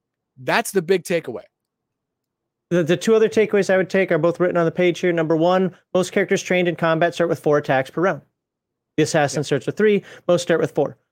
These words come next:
Speaker 2: Um, the other one, if you look at the section below, boxing and wrestling, they don't provide level up bonuses, but they add other options to you, wrestling with the grappling, boxing with the
Speaker 1: Yeah.
Speaker 2: extra attack, add to your,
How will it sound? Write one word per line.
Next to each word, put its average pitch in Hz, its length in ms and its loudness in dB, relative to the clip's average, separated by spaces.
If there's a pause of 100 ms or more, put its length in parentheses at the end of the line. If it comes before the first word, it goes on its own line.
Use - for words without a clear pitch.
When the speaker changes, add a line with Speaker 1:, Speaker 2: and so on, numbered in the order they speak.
(240)
Speaker 2:
Um, 160 420 2
the 185 60 2
other 190 160 4
one, 190 260 2
if 165 120 -2
you 180 100 2
look 175 220 0
at 156 60 0
the 156 60 -8
section 175 340 -2
below, 190 220 2
boxing 170 380 0
and 165 80 0
wrestling, 196 340 0
they 180 100 2
don't 190 160 0
provide 190 300 0
level 190 240 2
up 208 100 0
bonuses, 214 420 0
but - 380 -2 (440)
they 185 160 -2
add 196 340 0
other 208 300 2
options 196 480 -2
to 196 100 -4
you, 165 80 2
wrestling 175 480 0
with 165 140 -2
the 156 60 0
grappling, 185 680 0
boxing 175 360 0
with 170 100 -2
the 170 60 0
Speaker 1:
Yeah. 151 60 2
Speaker 2:
extra 147 200 -4
attack, 190 520 -2
add 175 320 0
to 185 120 -2
your, 156 500 2